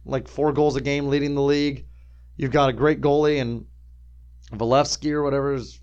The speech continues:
you say his name, and then you've got good goal scorers and stuff. So Tampa Bay's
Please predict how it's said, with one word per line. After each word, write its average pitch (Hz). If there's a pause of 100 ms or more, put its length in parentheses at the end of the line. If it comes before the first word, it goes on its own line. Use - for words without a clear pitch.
(120)
you 120
say 127
his 120
name, 123 (540)
and 120
then 120
you've 113
got 135 (340)
good 135
goal 139
scorers 135
and 131
stuff. 135
So 117
Tampa 151
Bay's 131